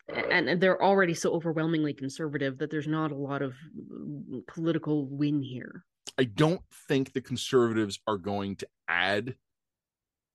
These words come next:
Speaker 2: millions of new voters to their coalition based on this. I agree
Speaker 1: Mm.
Speaker 2: with you. There's just not that many. But Pierre Poilievre just doesn't need to talk about it.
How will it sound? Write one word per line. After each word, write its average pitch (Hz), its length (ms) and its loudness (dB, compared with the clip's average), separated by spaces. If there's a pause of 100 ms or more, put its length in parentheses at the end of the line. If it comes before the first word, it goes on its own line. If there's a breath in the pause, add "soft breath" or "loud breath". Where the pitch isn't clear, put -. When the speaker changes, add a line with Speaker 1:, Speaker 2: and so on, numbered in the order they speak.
Speaker 2:
millions 117 460 4
of 95 100 -8
new 101 140 0
voters 90 360 2
to - 60 -8
their 85 140 -4
coalition 80 500 -4
based - 240 -10
on 73 140 -10
this. - 260 -14
I 107 100 2
agree 98 280 0
Speaker 1:
Mm. 98 60 0
Speaker 2:
with 85 80 -8
you. 71 80 -12
There's 78 160 -8
just 101 160 -6
not 98 180 -2
that 85 200 -2
many. 98 340 -4 (1300)
But 78 100 -8
Pierre 101 200 0
Poilievre 104 560 0
just - 200 -14
doesn't 80 260 -8
need 78 160 -10
to - 100 -20
talk - 360 -6
about 107 280 0
it. 139 100 2